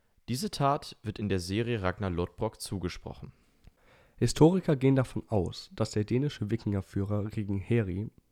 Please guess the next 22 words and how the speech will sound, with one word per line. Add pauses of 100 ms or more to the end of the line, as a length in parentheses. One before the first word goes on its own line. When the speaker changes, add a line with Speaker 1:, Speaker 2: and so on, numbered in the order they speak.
(180)
Speaker 2:
die
Basis
für
Ragnar
Lodbrok
bildet. (680)
Speaker 1:
Ebenfalls
wird
dem
Ragnar
der
Serie (260)
der
Angriff
auf
Lindisfarne
zugesprochen. (560)
Mit
diesem
begann
das
Wikingerzeitalter.